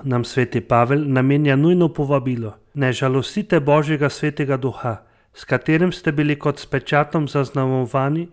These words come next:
za dan odkupitve." Toda kako se žalosti svetega duha? Vsi smo ga prejeli s krstom in z birmo, zato je potrebno, da ne žalostimo svetega duha. Živeti na način,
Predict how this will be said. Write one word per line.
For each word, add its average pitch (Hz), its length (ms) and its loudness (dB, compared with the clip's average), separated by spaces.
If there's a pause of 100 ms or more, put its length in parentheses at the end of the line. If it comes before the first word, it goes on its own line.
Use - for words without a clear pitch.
za 135 200 -2
dan 156 320 0
odkupitve." 143 760 -6 (240)
Toda 135 280 -2 (180)
kako 196 280 -2
se 165 180 0
žalosti 143 460 2
svetega 131 460 -2
duha? 113 340 -6 (440)
Vsi 214 200 -2
smo 170 260 0
ga 147 120 2
prejeli 160 400 2
s - 100 -8
krstom 175 480 0
in 151 200 -2
z 120 100 -8
birmo, 123 500 -2 (160)
zato 143 260 0
je 135 60 4
potrebno, 160 600 -2 (120)
da 147 180 0
ne 170 200 4
žalostimo 156 640 0
svetega 139 440 -2
duha. 120 380 -8 (260)
Živeti 156 520 2
na 143 140 2
način, 139 460 0